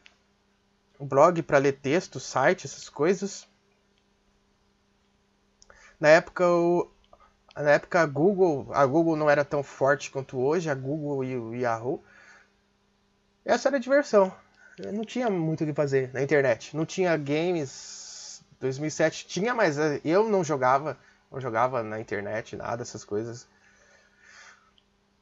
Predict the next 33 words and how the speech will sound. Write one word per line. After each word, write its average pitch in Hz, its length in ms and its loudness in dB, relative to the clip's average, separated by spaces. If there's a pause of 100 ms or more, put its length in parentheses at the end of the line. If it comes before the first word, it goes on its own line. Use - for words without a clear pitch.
(140)
O 165 120 0 (180)
YouTube 170 360 0
tinha 180 360 0 (120)
três 170 240 4
anos 165 180 2
em 156 40 -2
dois 156 180 -2
mil 165 80 0
e 160 40 0
sete, 147 320 2
mas 143 120 -4
só 156 120 -4
foi 156 160 -2
lançado 151 320 2
no 151 80 -4
Brasil 143 320 0
em 156 40 -4
dois 139 160 -2
mil 151 160 -4
e 156 40 -6
seis. - 1400 -6 (240)
Mas 131 140 -2
era 143 100 4
pouco 147 220 -4
famoso, 139 460 0
sim. 143 420 -8 (680)
Pouquíssimo 151 500 -6
famoso. 117 400 -4
E - 40 -18
poucas 143 360 -6
pessoas 135 340 -4
acessavam, 123 640 -2
né? 135 140 -10